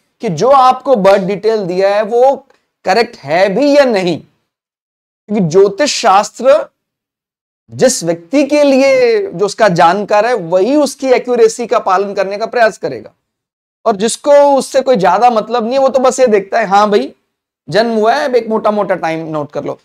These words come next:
और मैंने भी ये ऑब्जर्व किया कि अगर मेरे पास कोई ऐसा समय आता है जो एकदम क-, माने जैसे आठ बजे जन्म हुआ है जी, एकदम आठ बजे जन्म हुआ है, साढ़े सात बजे, वहां पर गलती की गुंजाइश रहती है।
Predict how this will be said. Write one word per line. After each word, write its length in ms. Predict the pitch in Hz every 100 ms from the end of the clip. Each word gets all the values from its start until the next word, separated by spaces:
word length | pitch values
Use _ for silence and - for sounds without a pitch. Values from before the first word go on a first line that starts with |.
| -
और 80 | 220
मैंने 300 | 233 262 269
भी 140 | 269
ये 60 | 262
ऑब्जर्व 320 | 220 233 226
किया 160 | 226 226
कि 80 |
अगर 220 | 233 240 226
मेरे 220 | 220 220
पास 280 | 220 208 -
कोई 140 | 214
ऐसा 240 | 180 202
समय 220 | 190 190 190
आता 280 | 151 190
है 120 | 226 - _ _
जो 120 | 170 254
एकदम 340 | 226 285 294
क-, 320 | 226 190 196
माने 240 | 196 208 196
जैसे 440 | 190 214 190 196 _ _ _ -
आठ 160 | 208 233
बजे 280 | 226 220 214
जन्म 200 | 208 196
हुआ 160 | 165
है 100 | 160
जी, 240 | 170 135 - _ _
एकदम 320 | 175 165 165 117 170
आठ 160 | 190
बजे 300 | 185 185 185
जन्म 240 | 175 175 170
हुआ 140 | 170
है, 60 | 180
साढ़े 300 | 190 190 190
सात 200 | 180 175
बजे, 260 | 175 170 _ _ _ _ _ _ _ -
वहां 320 | 233 247 302
पर 220 | 302 254
गलती 380 | 214 214 202 254
की 80 | 233
गुंजाइश 680 | 202 185 185 208 262 - - _ _ _ _ _ -
रहती 420 | 208 208 220 208
है। 220 | 160 117